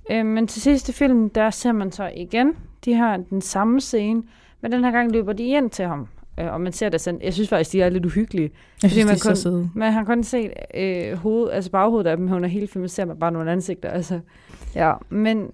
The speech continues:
Speaker 2: De er så søde.
Speaker 1: og så, han har lige spændet den her ende, og så filmer man lige hen med verdens bedste musik i baggrunden.
Speaker 2: Mm. Ja,
Speaker 1: Tegn.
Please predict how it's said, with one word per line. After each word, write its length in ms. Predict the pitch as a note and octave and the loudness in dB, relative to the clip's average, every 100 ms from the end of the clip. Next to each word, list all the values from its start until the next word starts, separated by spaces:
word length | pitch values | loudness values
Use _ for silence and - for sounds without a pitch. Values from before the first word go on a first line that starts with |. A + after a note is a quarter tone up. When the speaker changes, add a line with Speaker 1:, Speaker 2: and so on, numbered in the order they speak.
| - | -8
Speaker 2:
De 60 | F#3 | -8
er 40 | |
så 120 | F3+ | -6
søde. 180 | F3+ F#3 G3+ | -6 0 0
Speaker 1:
og 100 | A#3+ | 2
så, 320 | C#4 C4 - | 4 2 2
han 240 | G#3+ A#3 A#3 | -2 0 2
har 80 | A#3 | 2
lige 200 | A#3+ B3 | 2 0
spændet 320 | - C4 C4 | 2 4 4
den 160 | G#3+ | 2
her 60 | G#3+ | 0
ende, 400 | F3 A3 A#3+ C#4+ - _ _ _ - | 0 2 2 2 -2 _ _ _ -10
og 100 | A3+ | -2
så 120 | C4 | -2
filmer 280 | - A3+ G3 | 0 0 0
man 100 | G3+ | 0
lige 100 | A3+ | 0
hen 160 | A3 G3+ | 0 -2
med 100 | F#3 | -2
verdens 280 | G3 G3+ - | -2 -4 -4
bedste 400 | G3+ - F#3+ F#3+ | -6 -4 -8 -8
musik 340 | G3 G3 - G3+ - | -8 -8 -6 -10 -10
i 80 | |
baggrunden. 520 | F3+ F#3+ G3 G3+ F#3 E3 | -2 -2 0 -2 -2 -2
Speaker 2:
Mm. 340 | G#3 G3 F#3 F3+ - _ _ - | 6 6 6 0 -6 _ _ -6
Ja, 40 | |
Speaker 1:
Tegn. 300 | F#3+ F#3+ F#3+ | -4 -2 -4